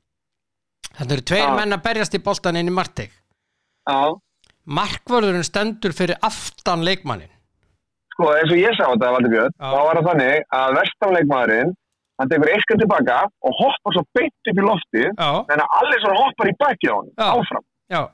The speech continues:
Speaker 2: Mér fannst þetta aldrei vera brot frá, frá fyrstu. Þetta aldrei vera brot.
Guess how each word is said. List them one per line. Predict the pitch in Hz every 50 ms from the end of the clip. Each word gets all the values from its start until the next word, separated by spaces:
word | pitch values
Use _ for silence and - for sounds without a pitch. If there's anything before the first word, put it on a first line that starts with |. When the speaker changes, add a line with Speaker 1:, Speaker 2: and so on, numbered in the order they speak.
| _ _ _ _ -
Speaker 2:
Mér | 151 170 196 233 285 269
fannst | 214 - 247 247 220 226
þetta | 185 196 -
aldrei | 196 226 285 262 - 233 202
vera | 185 185 160
brot | - 220 247 240 214 180 _
frá, | - 175 175 175 170 -
frá | - - 185 175
fyrstu. | 220 226 170 - - 220 - _ _ _ _ -
Þetta | 151 147 - -
aldrei | - - 277 302 254 - - 185
vera | 160 151 143
brot. | 170 151 120 -